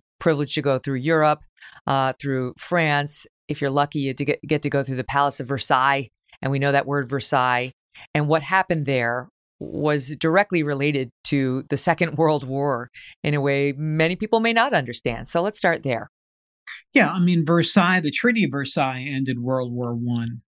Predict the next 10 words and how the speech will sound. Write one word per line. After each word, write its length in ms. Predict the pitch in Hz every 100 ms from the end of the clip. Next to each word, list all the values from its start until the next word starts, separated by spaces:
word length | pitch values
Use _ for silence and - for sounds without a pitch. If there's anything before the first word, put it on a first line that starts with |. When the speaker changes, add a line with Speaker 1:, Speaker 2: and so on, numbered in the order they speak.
| -
Speaker 2:
And, 240 | 143 139 -
and 140 | 151
a 40 | 147
lot 280 | 147 156 175
of 160 | -
people, 400 | - 147 139 127
especially 580 | 123 - 151 - 139 135
over 180 | 131 131
the 80 | 117
last, 560 | 120 123 131 - -